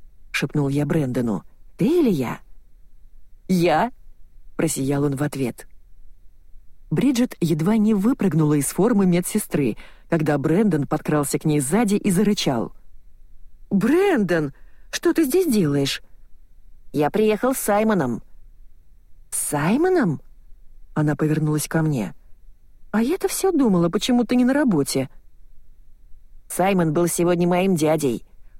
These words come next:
Он заткнул за пояс всех пап на соревнованиях». «Правда?» «Ага. И это еще не все. Хочешь знать, что случилось?»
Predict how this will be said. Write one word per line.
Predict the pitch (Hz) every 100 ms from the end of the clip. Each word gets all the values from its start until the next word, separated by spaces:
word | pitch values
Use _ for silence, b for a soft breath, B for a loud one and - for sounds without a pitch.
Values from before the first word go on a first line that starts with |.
| -
Он | 269 269
заткнул | 220 226 262 269
за | 226 262
пояс | 302 285 180
всех | - 175 -
пап | 226 226
на | 175
соревнованиях». | 180 196 202 214 165 131 120 120 - - - - - - - - - - - -
«Правда?» | 170 156 214 196 143 - - - - - - - - - - -
«Ага. | 156 151 143 165 277 - - - - -
И | 240
это | 226 240
еще | 277 - 277
не | 311
все. | - 208 226 - - - - -
Хочешь | - 539 285
знать, | 196 208 156
что | - 208
случилось?» | 247 277 240 156 123 -